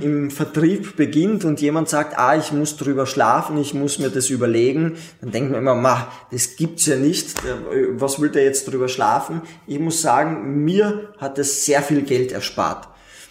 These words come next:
Wenn ich mir was kaufen will, ein neues Auto, einen neuen Laptop, neue Kleidung, man kann das ja mal in den Warenkorb legen, auch bei Amazon oder egal wo auch immer, ich will da keine Werbung machen,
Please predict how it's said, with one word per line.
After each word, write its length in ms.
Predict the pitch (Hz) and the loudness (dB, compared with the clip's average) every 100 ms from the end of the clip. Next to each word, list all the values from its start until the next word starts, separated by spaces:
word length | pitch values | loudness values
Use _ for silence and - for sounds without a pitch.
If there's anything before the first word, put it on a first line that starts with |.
| - - - _ | -20 -20 -20 _
Wenn 300 | - 139 185 | -2 0 2
ich 100 | 226 | 0
mir 140 | 202 170 | 0 0
was 200 | 151 - | 0 -2
kaufen 420 | 131 170 185 185 | 0 2 0 2
will, 180 | 180 180 | 2 2
ein 220 | 135 139 | 0 0
neues 400 | 139 131 131 127 | 2 2 2 0
Auto, 500 | 127 151 165 160 156 | 2 2 2 -2 0
einen 260 | - 131 135 | 0 -2 -2
neuen 520 | 127 131 135 135 127 | 2 2 2 -2 -2
Laptop, 720 | 131 196 - 147 151 147 - | 0 -2 0 2 4 2 -6
neue 300 | 143 127 123 | -2 2 2
Kleidung, 720 | 123 - 117 120 147 156 160 - - | 0 2 4 4 2 0 -2 -6 -12
man 220 | 123 127 | -8 -6
kann 240 | 123 139 151 | -4 -2 0
das 160 | 160 | 0
ja 100 | 156 | 2
mal 160 | 143 139 | 2 2
in 140 | 123 | 0
den 200 | 127 120 | -2 0
Warenkorb 640 | 113 110 127 185 - 170 147 | 0 2 2 0 0 -2 2
legen, 400 | 165 165 196 202 | 2 2 0 0
auch 200 | 120 - | -2 -2
bei 140 | 104 | -2
Amazon 440 | 117 151 160 147 | 0 -2 -2 0
oder 180 | 139 123 | 0 2
egal 340 | 120 117 117 127 | 0 2 2 4
wo 60 | |
auch 320 | 117 117 117 | 4 4 2
immer, 220 | - 151 151 | -2 0 0
ich 120 | 139 | 0
will 120 | 131 | -4
da 80 | 127 | -4
keine 240 | 127 113 | -4 -2
Werbung 260 | 104 131 151 | 0 0 2
machen, 360 | 139 147 160 | 2 2 -2